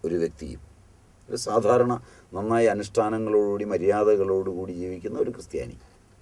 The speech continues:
നല്ല അനുഷ്ഠാനങ്ങളും മര്യാദയും, ആ, നിസ്കാരവും ചെയ്ത്, ആ, നൊയമ്പെല്ലാം നോറ്റ് ജീവിക്കുന്ന ഒരു മുസ്ലിം, വ്രതങ്ങളും കാര്യങ്ങളും ഒക്കെ നോക്കി ജീവിക്കുന്ന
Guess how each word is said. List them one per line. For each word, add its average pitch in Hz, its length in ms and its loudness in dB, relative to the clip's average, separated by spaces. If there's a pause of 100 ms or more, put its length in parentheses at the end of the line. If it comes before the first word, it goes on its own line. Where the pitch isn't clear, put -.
(440)
നല്ല 120 180 8 (100)
അനുഷ്ഠാനങ്ങളും 113 800 2
മര്യാദയും, 104 580 4 (420)
ആ, 95 40 -2 (720)
നിസ്കാരവും 107 760 4
ചെയ്ത്, 95 240 2 (440)
ആ, - 20 -4 (920)
നൊയമ്പെല്ലാം 104 600 4
നോറ്റ് 98 280 -2
ജീവിക്കുന്ന 95 480 -4
ഒരു 87 160 -2
മുസ്ലിം, 69 340 -10 (4000)
വ്രതങ്ങളും 113 640 8
കാര്യങ്ങളും 104 480 6
ഒക്കെ 101 140 -2
നോക്കി 95 360 -4
ജീവിക്കുന്ന 95 440 -6